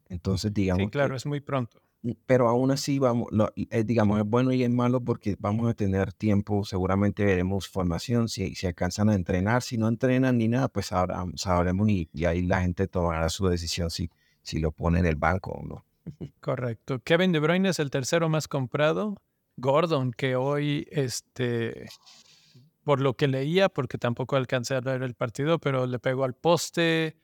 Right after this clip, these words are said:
Speaker 2: hubo una, ah, preasistencia o algo así, como que en algún momento fue asistencia, pero luego,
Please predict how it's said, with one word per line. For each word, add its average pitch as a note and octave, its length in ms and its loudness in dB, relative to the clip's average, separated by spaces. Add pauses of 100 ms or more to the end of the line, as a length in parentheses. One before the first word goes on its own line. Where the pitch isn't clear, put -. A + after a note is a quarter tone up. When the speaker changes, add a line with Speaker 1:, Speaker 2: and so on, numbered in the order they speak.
(240)
Speaker 2:
hubo C3 760 0
una, C3 680 -2 (160)
ah, C3+ 220 0 (320)
preasistencia C3+ 920 -2
o C#3+ 80 0
algo C3+ 180 0
así, C3 280 -4
como C3+ 280 -2
que D3 220 0
en D3 320 -2
algún D#3 280 2
momento D#3+ 360 0
fue D#3 160 -2
asistencia, C#3+ 540 -2
pero B2+ 220 -6
luego, C3 500 -4